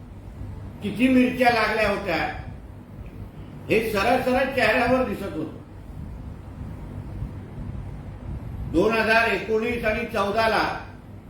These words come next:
दोन हजार चौदाला स्वतः जेव्हा नरेंद्र मोदी साहेबांना पाठिंबा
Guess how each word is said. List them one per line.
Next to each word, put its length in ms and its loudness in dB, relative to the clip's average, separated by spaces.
दोन 180 0
हजार 300 0
चौदाला 500 2
स्वतः 400 6
जेव्हा 300 6
नरेंद्र 440 2
मोदी 320 -2
साहेबांना 640 0
पाठिंबा 520 2